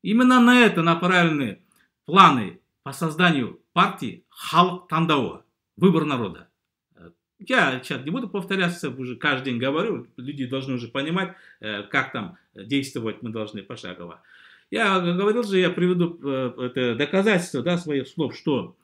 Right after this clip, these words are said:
на Европарламент или Конгресс С Ш А сильно, э, обращать внимание не нужно. Я сейчас короткое видео поставлю.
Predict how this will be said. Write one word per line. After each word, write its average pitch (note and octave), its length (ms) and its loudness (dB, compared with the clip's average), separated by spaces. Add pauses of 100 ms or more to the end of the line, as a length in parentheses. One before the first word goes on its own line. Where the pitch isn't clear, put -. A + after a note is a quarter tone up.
(120)
на C#3 280 0
Европарламент D3 1080 -2
или C3 140 -6
Конгресс C3+ 420 -6
С B2 80 -12
Ш D#3+ 220 -4
А B2+ 60 -8
сильно, C3+ 520 -4 (300)
э, A2 280 -8 (320)
обращать B2+ 580 -10
внимание C#3 280 -4
не C#3+ 80 -4
нужно. A3 220 -4
Я C#3 100 -6
сейчас - 320 -10
короткое F3 480 0
видео C3 220 -6
поставлю. C#3 680 -4